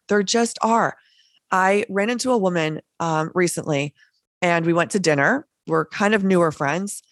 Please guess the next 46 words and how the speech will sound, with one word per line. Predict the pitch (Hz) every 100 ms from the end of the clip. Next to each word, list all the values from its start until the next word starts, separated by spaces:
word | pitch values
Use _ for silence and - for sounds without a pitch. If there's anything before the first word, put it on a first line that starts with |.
| _ _ _ -
And | 220 226 -
she | - 302
brought | 269 262 240
up | 226
my | 214 208 -
old | 190 196 185
blog, | 175 165 156 143
Bittersweet. | 156 143 - 131 113 - - _ _ _ _ - - -
Now, | 226 202
I | 226
did | 208 240
make | 240 226
a |
pact | 202 196 220 -
in | 196
twenty | 196 190 180
twenty-two | 196 175 170 175 208 -
that | 196
I'm | 175
no | 185 185
longer | 170 175 185
telling | 190 185 190
those | 185 170
stories | - 165 170
from | -
my | 165 143
past. | 156 226 381 - _ _ - -
And |
here | 185 208
I | 185
am | 170
mentioning | 156 165 - 202 254
it. | 320 _ _ _ _ -
But | 233
it | 247
was | 233
a |
really | 226 240 294
empowering | - 196 180 196 196 196 180
blog | 170 156 160
that | 165
I | 165
wrote | 151 151 -
for | 160
several | - 156 226
years, | 151 139 151 -